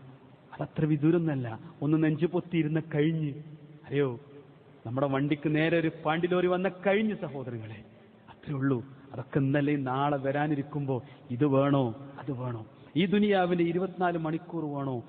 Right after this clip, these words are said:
അമ്പതിനായിരം വർഷം ദൈർഘ്യമുള്ള ഖബർ മുതൽ ആരംഭിക്കുന്ന പരലോകം വേണോ എന്ന ചോദ്യത്തിന് ബുദ്ധിയുള്ളവരെ, വിവേകമുള്ളവരെ, ഖുർആനും ഹദീസും പഠിക്കാൻ ആഗ്രഹിക്കുന്ന നമ്മൾ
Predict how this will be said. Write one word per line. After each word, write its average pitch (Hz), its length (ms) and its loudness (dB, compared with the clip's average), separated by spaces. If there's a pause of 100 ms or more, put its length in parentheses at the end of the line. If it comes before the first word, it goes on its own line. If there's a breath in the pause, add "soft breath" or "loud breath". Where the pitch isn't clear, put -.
(240 loud breath)
അമ്പതിനായിരം 147 760 2
വർഷം 160 400 0
ദൈർഘ്യമുള്ള 165 720 0 (720 loud breath)
ഖബർ 120 300 -2
മുതൽ 143 260 2 (100)
ആരംഭിക്കുന്ന 143 640 -2 (160)
പരലോകം 202 540 2
വേണോ 151 280 0
എന്ന 139 140 -2
ചോദ്യത്തിന് 135 640 -4 (280 loud breath)
ബുദ്ധിയുള്ളവരെ, 180 840 4 (1300)
വിവേകമുള്ളവരെ, 214 920 2 (500)
ഖുർആനും 165 420 -2
ഹദീസും 160 440 -2
പഠിക്കാൻ 151 480 -4
ആഗ്രഹിക്കുന്ന 151 640 -4
നമ്മൾ 127 300 0